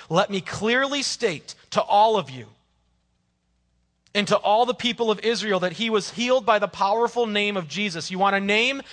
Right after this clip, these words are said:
That's his name. It's Jesus. The name of Jesus Christ the Nazarene, the man you crucified, but whom God raised from the dead. For Jesus is the one referred to in the scriptures where it says, "The stone that you builders rejected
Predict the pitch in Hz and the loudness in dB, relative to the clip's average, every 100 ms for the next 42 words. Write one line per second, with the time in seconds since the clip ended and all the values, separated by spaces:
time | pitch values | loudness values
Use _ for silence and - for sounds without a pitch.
0 | - 220 226 226 220 185 180 147 113 113 | -2 4 4 2 -4 -2 -2 -2 -6 -16
1 | _ _ _ _ _ _ - 190 139 147 | _ _ _ _ _ _ -6 -6 -4 0
2 | 220 185 156 120 - - - _ _ _ | 0 0 -4 -4 -8 -12 -16 _ _ _
3 | _ _ _ _ _ _ _ _ _ _ | _ _ _ _ _ _ _ _ _ _
4 | _ _ _ _ _ _ _ _ _ _ | _ _ _ _ _ _ _ _ _ _
5 | _ _ _ 185 196 196 180 165 208 208 | _ _ _ -2 0 0 -2 -2 -2 -4
6 | - 202 185 190 175 185 175 175 165 165 | -2 -2 -2 -4 0 0 -2 -4 -4 -2
7 | 185 196 185 196 185 185 180 160 165 151 | -4 -4 -6 -6 -6 -4 0 0 -2 -6
8 | 180 165 170 165 170 160 170 160 170 156 | -4 0 0 0 -4 -6 -8 -4 -4 -2
9 | 170 123 160 240 214 175 147 - - - | -8 -6 -4 -4 -2 -4 -4 -10 -16 -10
10 | 170 165 160 165 160 160 170 165 170 160 | -8 -4 -4 -2 -4 -4 -6 -6 -8 -6
11 | - 175 156 160 135 156 147 165 156 156 | -8 -10 -10 -10 -6 -6 -4 -6 -8 -8
12 | - 175 180 165 156 165 160 151 147 147 | -8 -6 -6 -6 -6 -6 -6 -8 -8 -4
13 | 143 - 127 | -4 -4 -14